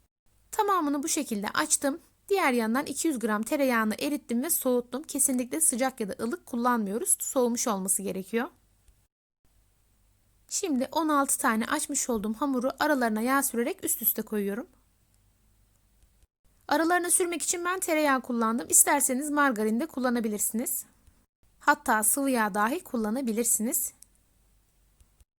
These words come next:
Tereyağı sürdükten sonra ikinci hamuru da üzerine kapatıyorum. Arada bir hamuru elinize bastırarak açmanızı tavsiye ederim.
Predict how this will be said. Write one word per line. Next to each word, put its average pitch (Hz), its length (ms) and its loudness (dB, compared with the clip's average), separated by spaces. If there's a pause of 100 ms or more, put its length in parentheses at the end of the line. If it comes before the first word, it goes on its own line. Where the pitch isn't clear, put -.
(1600)
Tereyağı 262 380 -2
sürdükten 226 460 -4
sonra 220 380 -2
ikinci 262 280 -2
hamuru 220 260 0
da - 120 -4
üzerine 247 320 0
kapatıyorum. 233 640 -4 (1300)
Arada 262 320 2
bir 240 80 -2
hamuru 247 460 0
elinize 233 440 0
bastırarak 262 580 2
açmanızı 233 520 -2
tavsiye 247 460 0
ederim. 208 260 -4